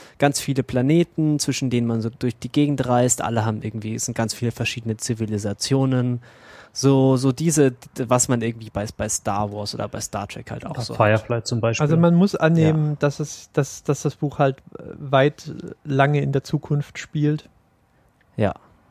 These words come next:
Speaker 3: Und, ähm, sind dennoch Menschen. Also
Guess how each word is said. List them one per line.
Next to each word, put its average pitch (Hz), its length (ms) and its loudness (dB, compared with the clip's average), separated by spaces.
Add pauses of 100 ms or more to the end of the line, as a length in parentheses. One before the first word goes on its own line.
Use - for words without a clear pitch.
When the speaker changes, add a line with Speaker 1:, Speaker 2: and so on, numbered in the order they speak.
(2000)
Speaker 3:
Und, 143 500 0
ähm, 139 600 0
sind 151 300 -4
dennoch 180 420 0
Menschen. 185 500 0 (160)
Also 156 260 0